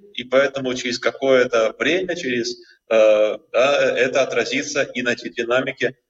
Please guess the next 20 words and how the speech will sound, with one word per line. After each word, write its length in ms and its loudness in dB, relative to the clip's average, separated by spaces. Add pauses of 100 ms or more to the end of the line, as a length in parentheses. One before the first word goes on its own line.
потребительских 840 -2
цен 320 2 (200)
в 40 0
Латвии. 440 2 (260)
И 80 -4
на 120 2
самом 420 0
деле 500 0 (320)
это, 520 2
это 220 -4
снижение 540 -2
инфляции 460 0
постепенно 680 -6 (360)
видно 360 2
уже 320 2
в 60 -6
февральских 640 2
данных. 440 2 (400)
Э, 320 4
значит, 520 -4